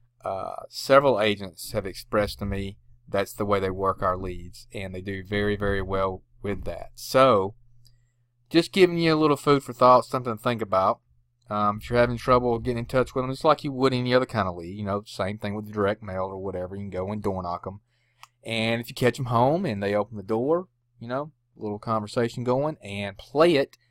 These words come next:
and it'll jog their memory, and you'll get in the door and probably be able to do your presentation. Um, if not, you're probably gonna be able to set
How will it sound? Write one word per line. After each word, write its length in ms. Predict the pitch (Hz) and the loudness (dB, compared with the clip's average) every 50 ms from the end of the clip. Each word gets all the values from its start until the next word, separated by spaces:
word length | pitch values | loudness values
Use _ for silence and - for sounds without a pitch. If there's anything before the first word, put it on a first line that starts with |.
| _ _ _ _ | _ _ _ _
and 160 | 107 104 104 | -6 -6 -4
it'll 180 | 104 - 208 104 | -2 -2 -2 -2
jog 360 | 92 101 113 113 120 120 123 | 0 4 6 6 6 6 4
their 80 | 127 120 | 0 -2
memory, 460 | 120 120 131 143 147 156 165 156 - | -2 -2 -2 -2 -4 -4 -6 -6 -8
and 800 | - 196 101 98 101 - 202 101 101 101 101 101 101 101 101 98 | -10 -8 -6 -6 -4 -4 -4 -4 -4 -4 -4 -6 -6 -6 -6 -4
you'll 160 | 101 101 98 | -4 -4 -4
get 160 | 104 113 113 | -2 -2 -2
in 80 | 117 113 | -2 -2
the 80 | 113 | -2
door 520 | 110 113 120 120 123 127 131 135 135 127 - 110 | 0 2 2 2 2 2 2 2 2 2 -2 -4
and 260 | 107 107 104 107 - | -6 -6 -6 -6 -2
probably 220 | - 127 123 123 | -2 -2 -2 0
be 100 | 123 123 | 0 -2
able 140 | 113 110 110 | -2 -2 -4
to 60 | 107 | -6
do 60 | 110 | -6
your 120 | 110 107 107 | -6 -6 -8
presentation. 800 | - 120 113 110 104 104 104 - 120 123 131 - - 160 165 170 - _ _ _ _ _ _ _ _ _ _ _ - | -6 -4 -4 -4 -4 -8 -8 -4 -4 -4 -4 -6 -10 -14 -14 -14 -18 _ _ _ _ _ _ _ _ _ _ _ -6
Um, 240 | 107 101 104 101 104 | -4 -2 -2 -2 -2
if 160 | 110 107 - | -4 -4 -2
not, 360 | 113 110 120 151 180 - - _ _ _ _ _ _ _ _ _ _ _ | 2 4 6 6 6 4 0 _ _ _ _ _ _ _ _ _ _ _
you're 280 | 110 101 104 101 101 - | -12 -10 -6 -6 -6 -4
probably 280 | - 131 127 123 127 | 2 4 4 4 4
gonna 120 | 123 123 123 | 0 -2 -2
be 80 | 127 | 0
able 120 | 127 120 104 | 0 0 -2
to 60 | 98 | -4
set 420 | - - - - 131 127 123 - | -6 -10 -2 0 2 2 2 -2